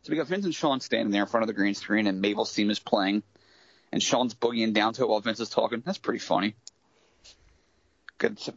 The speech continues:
got the tag title rematch tonight with Smoking Guns versus One Two Three Kid and Bob Holly. And we have the forthcoming two-man Royal Rumble between Mabel and King Kong Bundy.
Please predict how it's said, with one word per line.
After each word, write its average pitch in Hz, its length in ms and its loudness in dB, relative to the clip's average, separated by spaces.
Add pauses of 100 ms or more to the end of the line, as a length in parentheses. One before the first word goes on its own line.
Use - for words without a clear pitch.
(200)
got - 100 -6
the - 80 -6
tag 117 240 0
title 127 220 2
rematch 123 380 0
tonight 120 320 2
with - 100 -16
Smoking 110 380 -2
Guns 110 200 2
versus 107 340 -2
One 110 140 -2
Two 113 140 -6
Three 110 160 0
Kid 107 200 0
and 87 140 -2
Bob 90 220 4
Holly. 117 420 2 (560)
And 107 100 -6
we 113 80 -2
have 107 240 0
the 101 260 -2 (140)
forthcoming 185 800 -4 (140)
two-man 190 640 0
Royal 143 460 0
Rumble 117 480 2
between 113 400 0
Mabel 139 340 2
and 117 180 -2
King 131 220 -2
Kong 127 300 2
Bundy. 104 400 0